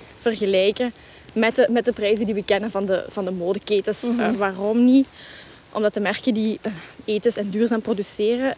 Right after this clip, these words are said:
Speaker 1: natuurlijk steken daar veel middelen in, hè, om die mensen eerlijk te gaan betalen, om, eh, die boeren op een fatsoenlijke manier te soigneren, om, ehm, ja, geen price battles, ehm, tegen elkaar uit te voeren. Dus dat
Speaker 2: Mhm.
Speaker 1: gebeurt bij, bij eerlijke mode niet.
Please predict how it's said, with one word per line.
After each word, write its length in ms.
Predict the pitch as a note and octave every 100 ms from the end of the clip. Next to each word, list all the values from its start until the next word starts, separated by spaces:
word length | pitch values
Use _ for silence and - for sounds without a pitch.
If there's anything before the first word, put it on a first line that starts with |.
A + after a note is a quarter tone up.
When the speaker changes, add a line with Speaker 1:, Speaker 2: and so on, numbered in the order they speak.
| -
Speaker 1:
natuurlijk 480 | G3 - A3+ B3+
steken 260 | - - -
daar 140 | F#3+ G3
veel 180 | F#3+ G3
middelen 400 | G3 F#3+ G#3+ G#3+
in, 260 | A#3+ C#4 C#4
hè, 200 | G#3+ A3
om 100 | G#3+
die 100 | F#3+
mensen 300 | F#3+ F#3+ -
eerlijk 300 | G3+ F#3 -
te 80 |
gaan 140 | F3+ F3+
betalen, 560 | F#3+ A3+ A3+ A#3 A#3+ - - - -
om, 200 | - F#3+ -
eh, 100 | G3 F#3 F#3
die 180 | - A3
boeren 460 | F#3+ A3 A#3 A#3+ A3+
op 80 | A3+
een 80 | A3
fatsoenlijke 380 | A3 A#3+ A#3
manier 300 | G#3+ G#3 A3+
te 80 | -
soigneren, 640 | A#3 G#3 G3 G3+ A3+ B3 A#3
om, 220 | - G3 G3+
ehm, 320 | - F#3 F#3+ F3+ - -
ja, 120 | G3+ F#3 - - - -
geen 280 | - B3+ G3+ -
price 360 | - G#3+ A3+ F#3+
battles, 540 | A3+ A3+ B3+ A#3 - - - - -
ehm, 200 | A3 A3
tegen 220 | A3 A3+ A#3
elkaar 400 | A3 G#3+ G#3+ G#3+
uit 220 | A3+ A3+
te 100 | B3
voeren. 420 | A3+ A#3+ C4 C#4+
Dus 120 | A3+ A3
dat 80 | G#3
Speaker 2:
Mhm. 80 |
Speaker 1:
gebeurt 300 | A3 G3+ G#3+
bij, 200 | G3 G3+ - - -
bij 140 | - -
eerlijke 360 | F#3 G#3+ A3+
mode 280 | G#3+ G3+ G3 E3+
niet. 400 | F#3+ C#4+ -